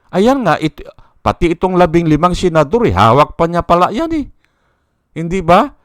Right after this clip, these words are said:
Kaya hindi po masama na kumonsulta tayo sa Panginoon.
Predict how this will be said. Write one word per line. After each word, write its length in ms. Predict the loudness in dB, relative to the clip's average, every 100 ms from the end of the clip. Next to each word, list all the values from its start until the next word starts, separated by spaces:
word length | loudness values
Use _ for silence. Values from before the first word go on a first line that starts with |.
| _
Kaya 320 | -2 0 2
hindi 320 | 0 -2 -4
po 160 | -6 -4
masama 800 | 0 2 2 4 4 4 2 -4 _ _ _
na 160 | -4 -2
kumonsulta 800 | -2 -4 -4 -4 -4 -4 -2 0
tayo 160 | 0
sa 160 | 0 -4
Panginoon. 720 | -4 -4 -4 -4 -4 -2 -4